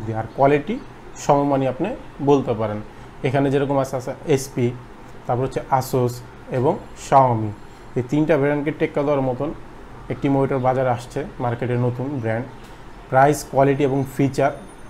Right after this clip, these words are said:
অসাধারণ। তো এই আজকে আপনাদের সাথে এটা share করার জন্য নিয়ে আসছি। তো দেরি না করে চলেন আমরা মূল video শুরু করি। তো viewers,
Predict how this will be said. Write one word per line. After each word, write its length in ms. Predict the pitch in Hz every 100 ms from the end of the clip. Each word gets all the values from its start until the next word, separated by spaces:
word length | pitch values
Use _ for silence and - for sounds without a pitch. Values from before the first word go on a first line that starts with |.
| - - - - - 131
অসাধারণ। 440 | 127 139 131 131 160 - - - - -
তো 40 | -
এই 60 | 127
আজকে 160 | 127 - 127
আপনাদের 220 | 139 135
সাথে 120 | 131 131
এটা 120 | 131
share 160 | 139 131
করার 160 | 131 131
জন্য 120 | 127 131 131
নিয়ে 120 | 135
আসছি। 200 | 123 - 175 -
তো 40 | 123
দেরি 140 | 127 127
না 40 | 123
করে 100 | 131 131
চলেন 180 | 160 254 180
আমরা 140 | 123 120
মূল 100 | 123 123
video 160 | 160 294 - - - - -
শুরু 180 | - 139 117
করি। 140 | 110 104 -
তো 40 | 147 120
viewers, 300 | 143 180